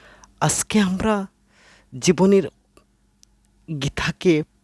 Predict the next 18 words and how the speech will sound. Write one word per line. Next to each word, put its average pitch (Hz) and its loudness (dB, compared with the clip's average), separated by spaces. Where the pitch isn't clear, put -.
নিজের 139 4
ব্যবহারিক 139 -2
জীবনে 151 2
প্রয়োগ 202 -4
করতে 127 -6
পারছি - -10
না, 110 -8
তাই 165 4
আমরা 123 0
বিভিন্ন 131 -2
ধরনের 117 0
কয়েংশু 139 2
হিসাবে 120 -4
পরিণত 117 0
হচ্ছি। 113 -10
তো 196 2
সেটা 202 0
কেন? 160 2